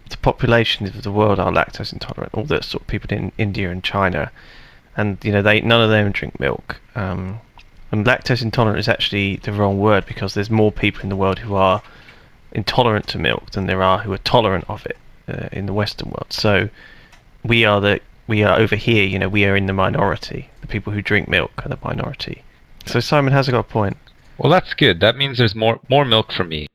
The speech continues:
Speaker 2: I mean, if, if China and India were, were drinking milk, there, there'd be none left, like, really fast. 'Cause, like, uh, a lot of people live in those countries. And if all of them started drinking milk, that would be catastrophe.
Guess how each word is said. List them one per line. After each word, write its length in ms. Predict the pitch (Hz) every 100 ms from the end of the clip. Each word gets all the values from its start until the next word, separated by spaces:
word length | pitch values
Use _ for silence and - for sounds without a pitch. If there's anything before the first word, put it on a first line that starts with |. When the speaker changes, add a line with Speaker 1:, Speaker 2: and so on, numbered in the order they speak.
| _ _ _ -
Speaker 2:
I 40 |
mean, 200 | 92 92
if, 100 | 92 -
if 200 | 107 -
China 360 | - 123 151 151
and 140 | 92
India 440 | 92 90 92 90 87
were, 200 | 82 78 -
were 100 | 87
drinking 400 | - 85 - 82
milk, 220 | 78 78 - _ _ _ _ _ _ _
there, 140 | - 107 87
there'd 180 | 120 110
be 100 | 101
none 220 | 90 82
left, 300 | 80 73 -
like, 220 | 80 -
really 160 | 85 82
fast. 400 | 82 - - - _ _ _ _
'Cause, 200 | - 87
like, 220 | 80 76 - -
uh, 340 | 85 80 78 73 - _ _
a 80 | -
lot 180 | 95 101
of 80 | -
people 280 | - - 87
live 200 | 82 -
in 60 | -
those 160 | 80
countries. 520 | - 73 - - - - _ _ - - -
And 80 | -
if 120 | -
all 160 | 92 120
of 80 |
them 120 | 113 110
started 320 | - 107 98
drinking 380 | 104 104 107 98
milk, 220 | 101 117 _ _ _ _ _ _ _ _ -
that 100 | 90
would 140 | 92
be 100 | 87
catastrophe. 760 | - - 73 73 - - -